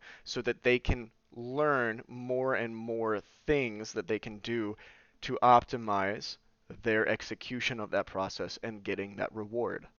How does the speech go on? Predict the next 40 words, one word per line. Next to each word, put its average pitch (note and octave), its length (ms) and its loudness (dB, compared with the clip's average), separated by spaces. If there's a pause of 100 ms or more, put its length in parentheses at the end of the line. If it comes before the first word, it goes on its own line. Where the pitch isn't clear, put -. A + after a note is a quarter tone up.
(260)
So C3+ 180 2
let's C3 240 6
say C3+ 220 6
with B2+ 200 -2
getting C3 280 2
a A#2+ 60 -4
good B2 280 -2
grade A2+ 500 4
on A2 140 0
a A2 40 -4
midterm, A2+ 640 -2 (100)
they A#2+ 220 2
do A#2+ 240 2
it A2+ 120 4
at A2+ 140 4
first A#2 320 0
by A2+ 120 4
reading A2+ 460 2
and G#2 120 -8
studying, A#2 580 4 (380)
and B2+ 160 2
then A#2+ 80 -2
they A2+ 100 2
find A#2 300 2
out A#2 140 6
that G2+ 120 0
reading A#2+ 340 0
and G#2+ 120 -6
studying A2+ 500 -2
actually G2+ 420 -4
helps G#2+ 260 -2
them G#2 120 -12
get G2 160 -6
a G2+ 60 -4
good F#2+ 200 -8
grade, B2 420 4 (380)
so B2 640 4 (300)
they B2 180 8
learn A#2+ 580 -2 (180)
to A#2+ 440 -2